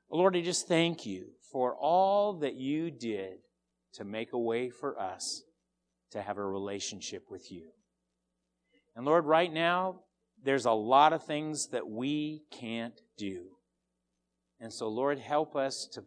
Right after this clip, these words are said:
put those aside and not fret about those.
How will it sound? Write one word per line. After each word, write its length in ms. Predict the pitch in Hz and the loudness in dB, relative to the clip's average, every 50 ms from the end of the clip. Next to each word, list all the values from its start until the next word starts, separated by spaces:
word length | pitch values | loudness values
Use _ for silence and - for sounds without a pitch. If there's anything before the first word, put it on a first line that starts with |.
| _ _ | _ _
put 260 | - 151 139 - 147 123 | -6 -6 -6 -6 -6 -6
those 260 | 120 123 123 104 104 | -4 -4 -4 -4 -6
aside 560 | 101 92 - - 117 113 120 120 123 127 123 - | -4 -4 -2 -2 0 0 0 0 0 -2 -4 -8
and 140 | 104 98 101 | -10 -10 -10
not 260 | 104 113 113 - - | -10 -10 -10 -12 -14
fret 380 | - - - 117 113 117 113 - - | -18 -12 -6 -2 -2 -2 -2 -4 -10
about 420 | 95 90 85 90 87 90 90 - _ | -14 -10 -8 -8 -8 -8 -10 -12 _
those. 480 | 95 90 87 85 _ _ - - - | -20 -20 -20 -20 _ _ -20 -20 -20